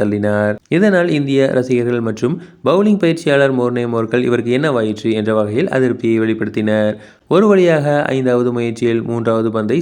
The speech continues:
சரியாக போட்ட அவர் நான்கு, ஐந்து பந்துகளையும் சரியாக போட்டு முடித்தார். இதனால் கடைசி பந்தையும் சரியாக போட்டு விடுவார் என்று எதிர்பார்க்கப்பட்ட நிலையில் வைடு போட்டார். இறுதியில் கடைசி பந்தை சரியாக வீசிய அவர் பத்தாவது ஓவரில் மட்டும் ஏழு வைடு உட்பட மொத்தம் பதிமூணு பந்துகளை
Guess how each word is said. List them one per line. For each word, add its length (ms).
சரியாக 440
போட்ட 260
அவர் 180
நான்கு, 340
ஐந்து 320
பந்துகளையும் 580
சரியாக 400
போட்டு 240
முடித்தார். 480
இதனால் 340
கடைசி 300
பந்தையும் 380
சரியாக 380
போட்டு 220
விடுவார் 360
என்று 240
எதிர்பார்க்கப்பட்ட 600
நிலையில் 420
வைடு 300
போட்டார். 380
இறுதியில் 460
கடைசி 280
பந்தை 220
சரியாக 440
வீசிய 360
அவர் 180
பத்தாவது 500
ஓவரில் 320
மட்டும் 260
ஏழு 240
வைடு 320
உட்பட 240
மொத்தம் 320
பதிமூணு 380
பந்துகளை 320